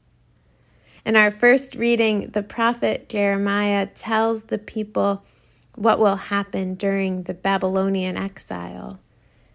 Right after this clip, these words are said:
The people will be scattered, but there will be a remnant of God's people. And one day those people will be gathered back together,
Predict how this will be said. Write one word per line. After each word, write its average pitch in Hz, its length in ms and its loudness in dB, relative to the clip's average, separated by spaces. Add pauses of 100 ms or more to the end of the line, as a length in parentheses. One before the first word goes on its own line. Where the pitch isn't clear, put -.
(320)
The 220 80 -2
people 226 440 0
will 196 200 2
be 190 180 -4
scattered, 190 800 -2
but 190 240 -2 (200)
there 214 120 0
will 220 200 2
be 220 180 0
a 190 80 0
remnant 202 560 -2 (100)
of 190 160 -10
God's 185 320 -6
people. 190 580 -8 (680)
And 220 120 0
one 277 240 4
day 202 180 4
those 240 340 2
people 208 420 -2
will 196 200 0
be 202 340 -2 (120)
gathered 202 480 -2
back 202 400 -6
together, 208 580 -4